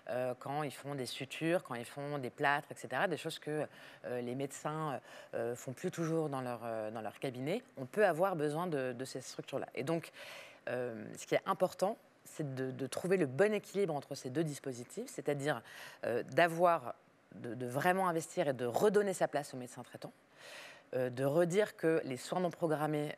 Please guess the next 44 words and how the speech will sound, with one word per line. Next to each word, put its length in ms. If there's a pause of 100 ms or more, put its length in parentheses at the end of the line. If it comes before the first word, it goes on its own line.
(100)
euh, 320 (200)
ils 60
sont 200 (280)
d'abord 360
faits 180
chez 140
le 60
médecin 220
traitant, 280
ils 100
doivent 160
d'abord 280
être 120
faits 140
sur, 160 (240)
sur 160
le 80
médecin 240
traitant, 360 (540)
qu'ensuite, 680
euh, 280
quand, 360
euh, 140
il 80
y 40
a 40
une 140
urgence, 460
il 80
faut 200
passer 300
par 120
la 100
régulation. 520 (220)
Euh, 180
la 160
régulation, 480
elle 80
fait 140
passer, 400
elle 140
fait, 320
euh, 40
tomber, 460